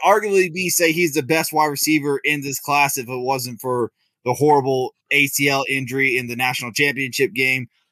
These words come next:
and that is Jameis Williams, the, uh,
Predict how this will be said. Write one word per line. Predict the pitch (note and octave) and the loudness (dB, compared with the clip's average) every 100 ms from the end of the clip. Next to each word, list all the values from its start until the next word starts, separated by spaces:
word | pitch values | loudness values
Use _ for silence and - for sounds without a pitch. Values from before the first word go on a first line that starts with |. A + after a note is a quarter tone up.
| _ | _
and | A#2+ B2+ | -8 -2
that | C3 C3 | -2 0
is | B2+ A2+ G2+ | 0 -2 -6
Jameis | G#2 C#3+ C#3+ C#3 C3 - - _ _ - | -2 0 0 -2 0 -2 -2 _ _ -4
Williams, | C3 C#3+ D3 D3 D3 A#2+ - | 0 2 2 2 0 -4 -6
the, | B2 B2 | -4 -2
uh, | A#2 A#2 A2+ G#2 | -2 0 0 -2